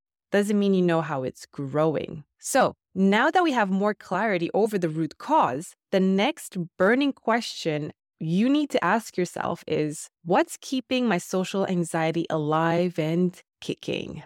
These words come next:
I'm going to answer this question in next week's episode by going all in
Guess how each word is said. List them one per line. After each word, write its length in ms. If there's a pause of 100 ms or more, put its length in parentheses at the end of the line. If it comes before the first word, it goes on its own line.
I'm 180
going 160
to 120
answer 240
this 140
question 440
in 220
next 320
week's 200
episode 600
by 100
going 400 (140)
all 240 (180)
in 400